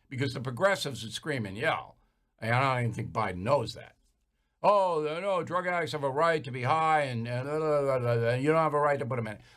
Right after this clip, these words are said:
But how you do it is, if you are caught committing a crime and you have drugs in your bloodstream, 'cause everybody gets tested now,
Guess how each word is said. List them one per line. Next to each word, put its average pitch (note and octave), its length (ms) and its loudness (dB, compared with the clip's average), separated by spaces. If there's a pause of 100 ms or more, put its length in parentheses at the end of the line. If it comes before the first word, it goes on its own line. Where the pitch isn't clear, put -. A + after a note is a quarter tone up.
But - 120 -8
how E3+ 120 4
you A3+ 120 2
do A#3 240 2
it B2+ 80 2
is, E2 260 -10 (300)
if A#2+ 180 -2
you A3 200 2
are G3 160 4
caught E3 800 -2 (840)
committing E3 480 2
a A#2 60 -4
crime A#2+ 760 0 (640)
and A#2 120 0
you D#3+ 200 4
have E3+ 500 4 (560)
drugs D3 440 2
in D3+ 160 0
your D3+ 260 4
bloodstream, C#3+ 920 -2
'cause C#3 220 -4
everybody C3 440 2
gets G2+ 220 -8
tested G3 480 0
now, A#2+ 420 -14